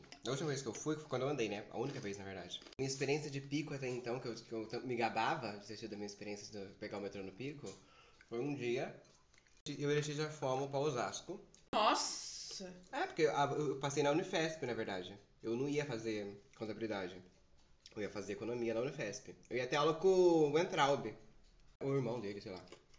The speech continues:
Speaker 1: A minha experiência em Osasco foi esse único dia. Aí a gente foi, a gente foi procurar casa, a gente entrou na kitnet, que é aquilo, é um cativeiro. É um cativeiro.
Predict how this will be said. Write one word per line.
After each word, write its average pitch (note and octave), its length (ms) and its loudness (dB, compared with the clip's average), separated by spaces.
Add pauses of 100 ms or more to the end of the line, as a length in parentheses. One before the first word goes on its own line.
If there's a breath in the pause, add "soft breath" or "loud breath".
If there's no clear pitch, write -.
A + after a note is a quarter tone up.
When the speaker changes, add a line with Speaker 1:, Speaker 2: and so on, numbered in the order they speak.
Speaker 1:
A G2+ 80 -4
minha A#2 120 2
experiência C3 380 0
em C3 40 2
Osasco B2 260 0
foi C#3+ 140 0
esse C#3+ 140 0
único D#3+ 300 4
dia. D3 400 0
Aí C3+ 160 4
a - 20 4
gente C#3+ 200 -2
foi, C#3 220 0
a - 20 0
gente D#3+ 100 -2
foi C3+ 80 -10
procurar C3 240 -2
casa, A#2 280 -2
a C3 40 -6
gente B2+ 380 -4 (100)
entrou C3 160 -8
na B2+ 80 -2
kitnet, B2 500 -2
que F3 60 -2
é F3+ 40 2
aquilo, D3 300 -4
é - 40 2
um G2+ 40 -4
cativeiro. G#2 760 -4 (220)
É E2 60 -12
um E2+ 40 -10
cativeiro. F2+ 460 -8